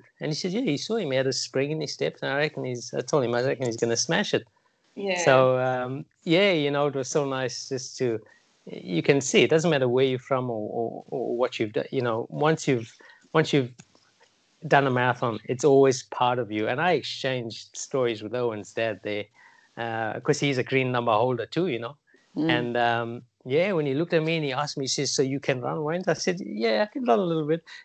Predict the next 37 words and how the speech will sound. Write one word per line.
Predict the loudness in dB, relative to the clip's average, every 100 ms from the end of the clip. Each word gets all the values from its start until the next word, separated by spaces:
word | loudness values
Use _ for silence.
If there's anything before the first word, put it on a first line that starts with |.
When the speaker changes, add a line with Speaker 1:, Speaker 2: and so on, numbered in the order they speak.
| 2
Speaker 1:
<laughs> | 2 4
And | 2 2
we, | 0 -2 -2 -2
we | 4
had | 4 4
a |
chat | 0 -4 -2
about | -4 -2 0
comrades, | 0 0 -2 -2 -6
but | -6 -6 -14 _ _
he | -2
still | 2 6 6
got | 6 4
it | 2
in | -4
his | -6 -4
blood, | -2 -2
you | -2
know. | -6 -6
It |
was | -6 -6
so | -4 -4
nice | -6 -8
to | -10
just | -10 -4
talk | -6 -4
to | -6
someone | -2 0 -2 -2
who's, | -4 -6 -12 -18 _ _ _
um, | 0 2 0 -6 -8
y-, | -8 -4 0
you |
know, | 2 0
still | 2 2 4
got | 2 0
that | -6 -6
passion. | -4 -4 -4 -4 -6